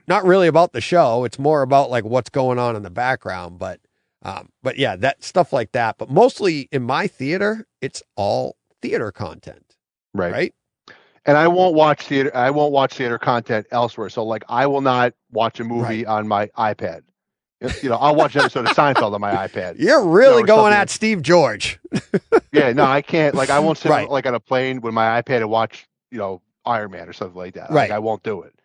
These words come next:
Speaker 2: Like, I can't do it. I, I will only watch, like, in where it's supposed to be watched.
Speaker 1: Right.
Speaker 2: Or I, I'll just watch something else. I'll watch a sitcom or whatever.
Speaker 1: Right, right. Exactly.
Speaker 2: You know?
Speaker 1: I u-,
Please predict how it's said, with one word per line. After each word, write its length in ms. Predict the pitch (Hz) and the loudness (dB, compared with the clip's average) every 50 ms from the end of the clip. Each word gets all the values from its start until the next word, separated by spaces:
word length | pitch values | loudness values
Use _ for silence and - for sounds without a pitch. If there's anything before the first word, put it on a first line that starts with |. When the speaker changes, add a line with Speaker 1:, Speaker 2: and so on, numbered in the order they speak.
| _ _ _ _ | _ _ _ _
Speaker 2:
Like, 140 | - 98 98 | -10 -8 -6
I 100 | 98 101 | -6 -8
can't 260 | - - 139 123 107 | -6 -4 -2 -2 -2
do 160 | - 117 98 92 | -2 -4 -6 -4
it. 40 | |
I, 120 | 92 107 - - | -4 -6 -6 -6
I 100 | 113 113 | -6 -4
will 140 | 110 120 120 123 | -4 -4 -2 0
only 260 | 131 135 135 135 131 | 0 2 2 2 2
watch, 320 | 123 123 117 117 - - | 2 2 2 2 0 -2
like, 180 | 110 104 104 - - | -6 -8 -8 -8 -6
in 240 | 127 120 110 113 113 | -6 -4 -4 -4 -4
where 160 | 113 113 110 | -4 -4 -4
it's 80 | - - | -4 -6
supposed 220 | - 113 107 - | -6 -6 -6 -6
to 40 | - | -8
be 100 | 107 107 | -10 -6
watched. 500 | 101 104 107 113 131 - - - - _ _ _ - | 0 2 2 2 2 0 -2 -12 -20 _ _ _ 0
Speaker 1:
Right. 300 | 170 156 135 104 - _ | 0 0 0 0 -4 _
Speaker 2:
Or 140 | 117 113 107 | 0 2 2
I, 120 | 110 117 110 | 2 2 2
I'll 200 | 107 110 113 - | 2 2 2 2
just 120 | 110 104 | 0 -2
watch 180 | 117 123 120 - | 0 0 0 0
something 200 | - 139 156 170 | 0 0 2 2
else. 220 | 143 95 - - | 2 0 0 -4
I'll 100 | - 101 | -6 -4
watch 180 | 101 101 - - | -4 -4 -6 -8
a 20 | |
sitcom 480 | - - 113 98 - - 104 92 92 92 | -12 -14 -14 -12 -6 -4 -4 -4 -4 -8
or 60 | 95 95 | -10 -10
whatever. 400 | 98 98 98 90 82 85 87 _ - | -8 -8 -8 -8 -10 -12 -18 _ -4
Speaker 1:
Right, 320 | 147 127 117 92 - - _ _ _ _ - | -2 0 0 -2 -2 -8 _ _ _ _ -6
right. 260 | 127 98 78 - _ _ | -6 -6 -6 -8 _ _
Exactly. 380 | - 143 117 127 147 131 113 98 | -6 -6 -2 -2 -2 -2 -2 -2
Speaker 2:
You 140 | 92 87 82 | -4 -4 -6
know? 60 | - - _ _ _ _ 143 | -6 -10 _ _ _ _ 0
Speaker 1:
I 80 | 156 160 | 0 0
u-, 260 | 190 202 220 220 | 0 -2 -6 -8